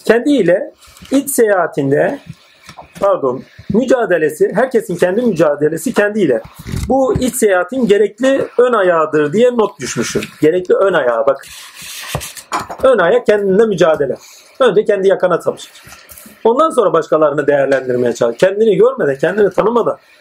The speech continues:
kendinle mücadele etmeden başkalarını değerlendirme, başkaları üzerine hüküm ver, hak mı yolunuz yok. Bunu bazen şeylerde yapıyorum. Eshab-ı Kiram'da yapıyorum. Bazı vakada arkadaşlar karşılaştı, bazı durumlarda arkadaşlar karşılaşmışlar.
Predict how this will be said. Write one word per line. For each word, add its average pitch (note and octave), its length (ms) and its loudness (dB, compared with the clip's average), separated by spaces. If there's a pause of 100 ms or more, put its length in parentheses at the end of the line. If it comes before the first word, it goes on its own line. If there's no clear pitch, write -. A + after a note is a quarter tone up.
(240)
kendinle G#3+ 400 2
mücadele F#3+ 560 2
etmeden G3+ 460 -4 (320)
başkalarını A3 600 0
değerlendirme, G3+ 640 2
başkaları A3 400 2
üzerine F#3 240 2
hüküm F#3+ 280 0
ver, A3+ 100 4
hak D#3+ 260 -4
mı F#3 140 2
yolunuz C#3 260 0
yok. G2+ 120 -4 (460)
Bunu A3+ 220 2
bazen A3 240 2
şeylerde F#3 400 2
yapıyorum. D#3 320 0
Eshab-ı E3+ 300 2
Kiram'da E3+ 340 0
yapıyorum. C#3+ 360 2
Bazı D#3+ 280 2
vakada D#3+ 340 0
arkadaşlar D#3 520 -2
karşılaştı, D#3 500 -2
bazı D#3 280 0
durumlarda D3+ 380 0
arkadaşlar E3 440 -2
karşılaşmışlar. E3 520 -2